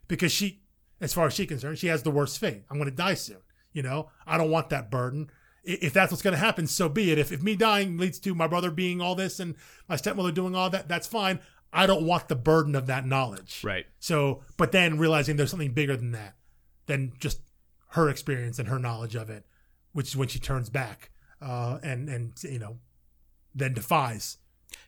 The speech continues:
Speaker 2: Yeah,
Speaker 1: grandfather.
Speaker 2: w-, and just, you know, hearing that and she makes the most momentous decision at the end
Speaker 1: Mm-hmm.
Speaker 2: makes me wonder why it wasn't a story about Mac. Um,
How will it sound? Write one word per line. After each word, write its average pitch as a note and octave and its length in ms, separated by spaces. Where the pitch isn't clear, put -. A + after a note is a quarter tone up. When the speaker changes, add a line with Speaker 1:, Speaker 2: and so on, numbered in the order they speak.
Speaker 2:
Yeah, E3+ 320
Speaker 1:
grandfather. - 20
Speaker 2:
w-, F3 200
and F3 520
just, - 320
you F3 120
know, G#2 260
hearing A3 380
that C3 460
and A#2 240
she - 160
makes C3 240
the C3+ 60
most A2 220
momentous G#2+ 460
decision A2+ 360
at G2 100
the F2+ 120
end F#2+ 380
Speaker 1:
Mm-hmm. C3 160
Speaker 2:
makes A#2+ 380
me B2 80
wonder G#2 340
why F2 320
it F2+ 140
wasn't F2 440
a F#2+ 80
story F#2+ 340
about D#2+ 240
Mac. - 520
Um, E2 480